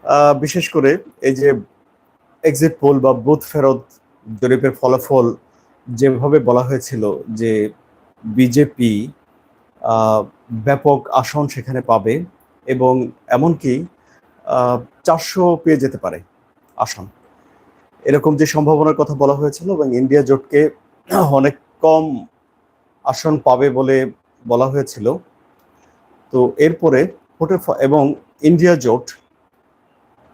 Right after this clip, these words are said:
বুথ ফেরত জরিপের ফলাফলকে প্রত্যাখ্যান করেছিল, তারা নাকচ করেছিল। তারা বলেছিল যে ফলাফল উল্টো হতে পারে, সোনিয়া গান্ধী কথা বলেছিলেন। এরপরে সত্যিকার অর্থেই এই নির্বাচনের, আহ, ফলাফল ব্যাপক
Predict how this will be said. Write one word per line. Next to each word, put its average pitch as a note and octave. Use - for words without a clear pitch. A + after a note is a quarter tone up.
বুথ C#3+
ফেরত D#3+
জরিপের C3+
ফলাফলকে B2
প্রত্যাখ্যান B2+
করেছিল, G#2+
তারা A#2+
নাকচ A#2+
করেছিল। F#2+
তারা A#2+
বলেছিল B2+
যে B2+
ফলাফল B2
উল্টো B2
হতে A2+
পারে, -
সোনিয়া C#3+
গান্ধী A2+
কথা G#2
বলেছিলেন। F#2+
এরপরে E3+
সত্যিকার F3+
অর্থেই C#3
এই D3
নির্বাচনের, D3
আহ, B2+
ফলাফল C#3
ব্যাপক C#3+